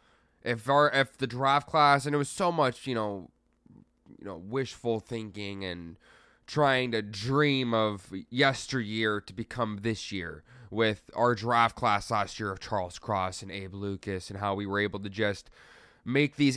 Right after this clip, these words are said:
imprints and these waves across the N F L. We were getting recognition from bu-, from the N F L Network and Bucky Brooks and, uh, Mel Kiper and Todd McShay and all the guys, right? Louis Riddick.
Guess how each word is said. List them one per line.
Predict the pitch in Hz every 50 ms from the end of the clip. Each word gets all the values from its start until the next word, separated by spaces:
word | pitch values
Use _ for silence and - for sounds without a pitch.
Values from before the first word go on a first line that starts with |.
| - -
imprints | 123 135 147 139 - - 131 127 120 107 98 - -
and | 110 117 120
these | 120 113 117
waves | 113 113 120 127 135 139 139 127 107 123
across | - - 131 131 131 127 -
the | - 135 127
N | 123 123
F | 120 113 - 120
L. | 120 123 127 131 127 120
We | 117 123 120
were | 117 113
getting | 104 123 120 120 117
recognition | 117 117 120 117 - 117 107 117 120 120 - - 123 117 110
from | - - 120 117 110
bu-, | 101 120 123 117
from | - - 131 120 117 120
the | 113
N | 120 123
F | 113 -
L | 120 117 113
Network | 113 117 117 113 101 113 113 110 101 -
and | 110 107 104
Bucky | 101 120 117 - - 104
Brooks | 92 90 110 117 113 113 113 110 107 - - - 117
and, | 101 98 95 95 90 - _ - - - - - - _ _ -
uh, | 101 104 101
Mel | 104 120 127 131 135 131
Kiper | - - 127 120 120 120 117 - - 110 110 107 104 104 101
and | 98 98
Todd | - 127 143 135 135 127 123 117 117
McShay | 117 113 - - - - 113 104 104 101 101 101 95
and | 98 117
all | 143 180 180 156 127
the | 107 113
guys, | 101 120 110 101 92 95 92 98
right? | 107 101 107 127
Louis | 143 143 135 117 104 - -
Riddick. | 98 98 92 82 78 - _ -